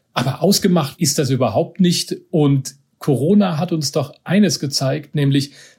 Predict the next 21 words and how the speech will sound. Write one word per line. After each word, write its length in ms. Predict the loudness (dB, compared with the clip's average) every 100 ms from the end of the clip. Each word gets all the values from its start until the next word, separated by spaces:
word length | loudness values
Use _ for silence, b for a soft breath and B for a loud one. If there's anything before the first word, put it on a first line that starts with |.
| -2
den 220 | -2 -2
Einbruch 560 | 0 4 4 4 0 -2
des 180 | -4 0
Unerwarteten. 920 | 2 4 2 0 -4 -6 -10 -12 -16 b b b
Das 220 | 0 2 2
sollten 320 | 0 2 2
wir 80 | 2
gelernt 480 | 2 2 0 -2
haben 400 | -2 0 2 2
und 340 | 2 0 2 2
mit 260 | -2 -2
dieser 360 | 2 2 2 0
Haltung 440 | 0 0 -2 -4
sollten 460 | -2 -2 -2 -4 -4
wir 300 | -2 -2 -2
uns 280 | 0 0 0
auch 180 | -2 -2
auf 120 | -4
die 80 | -2
Bundestagswahl 680 | -2 -2 -4 -8 -4 -4 -2
zubewegen. 600 | -4 -4 -6 -8 -10